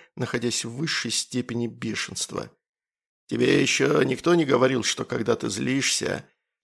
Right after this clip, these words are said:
то становишься ещё прекраснее?» засмеялся он. «Убирайся». «Передавай привет любовнику. <laughs> Ждём от него ответа.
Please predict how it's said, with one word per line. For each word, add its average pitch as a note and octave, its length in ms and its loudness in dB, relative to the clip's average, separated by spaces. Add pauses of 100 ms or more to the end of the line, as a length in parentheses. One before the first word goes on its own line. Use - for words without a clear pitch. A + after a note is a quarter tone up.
то - 80 -12
становишься A2+ 720 -2
ещё - 400 0
прекраснее?» - 920 -8 (460)
засмеялся A2+ 760 0
он. - 260 -4 (800)
«Убирайся». F3+ 840 -2 (960)
«Передавай C3 560 4
привет C#3+ 480 2
любовнику. C#3 840 2 (760)
<laughs> - 680 -10
Ждём G#2 420 4
от - 140 4
него D#2 220 6
ответа. - 600 2